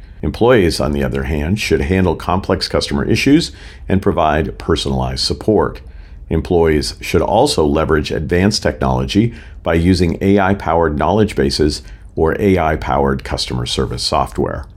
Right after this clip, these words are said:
During the referral phase of a relationship, A I should be used to identify customers who are emotionally engaged with your brand and are likely to refer the brand to others. A I should also be used to create personalized referral programs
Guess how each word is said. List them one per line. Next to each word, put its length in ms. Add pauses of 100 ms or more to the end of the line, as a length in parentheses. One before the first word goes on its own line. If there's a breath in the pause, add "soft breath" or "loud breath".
(140)
During 280
the 40
referral 480
phase 380
of 80
a 40
relationship, 800
A 200
I 340
should 260
be 100
used 420
to 100
identify 480
customers 580 (320 loud breath)
who 140
are 100
emotionally 520
engaged 500
with 160
your 80
brand 480 (340 loud breath)
and 120
are 120
likely 500
to 140
refer 360
the 100
brand 300
to 120
others. 540 (400 soft breath)
A 160
I 140
should 200
also 240
be 80
used 260
to 40
create 320
personalized 540
referral 380
programs 720